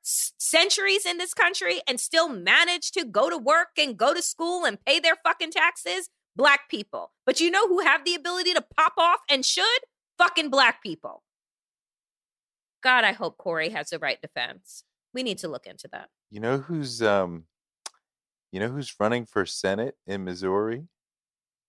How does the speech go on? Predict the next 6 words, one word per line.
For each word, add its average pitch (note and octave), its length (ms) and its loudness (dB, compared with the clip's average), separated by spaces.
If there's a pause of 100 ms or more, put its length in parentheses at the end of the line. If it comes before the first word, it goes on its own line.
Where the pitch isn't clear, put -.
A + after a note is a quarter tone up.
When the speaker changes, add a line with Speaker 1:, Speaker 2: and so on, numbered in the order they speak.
(560)
Speaker 1:
Who? G3 140 -14 (340)
Speaker 2:
Mark G#2 400 2
McCloskey, A2+ 800 -6 (480)
the G3+ 100 0
lawyer C3 540 4
who G#2+ 340 -8